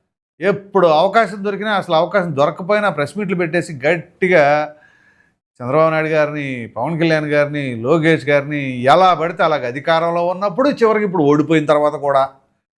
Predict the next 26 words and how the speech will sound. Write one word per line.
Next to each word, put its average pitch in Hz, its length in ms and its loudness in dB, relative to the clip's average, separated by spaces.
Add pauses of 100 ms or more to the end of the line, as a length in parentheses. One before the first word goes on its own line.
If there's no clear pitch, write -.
(140)
ఇదే 233 340 6
ధోరణితో 185 440 0
ఉన్నాడు. 104 600 -8
సరే, 160 240 2 (520)
ఇది 262 140 0
ఇలా 254 200 4
ఉంటే, 220 500 2 (640)
తాజాగా 269 500 2
జరిగింది 220 400 -2
కదా 185 500 2 (140)
మొన్న 165 180 -6
మాట్లాడిన 190 520 0
తీరు, 160 420 0 (320)
నారా 160 220 2
లోకేష్ 151 360 -4
పైన, 143 140 -6
చంద్రబాబు 143 520 -4
పైన 139 200 -4 (120)
ఈ - 20 -6
రకంగా 135 260 -4
మాట్లాడి, 127 680 -4 (840)
చివరికి 226 240 6
ఆగ్రహ 214 440 2
జ్వాలలు 170 580 0 (320)
వచ్చేసి, 185 640 -4
"అయ్యో, 190 560 2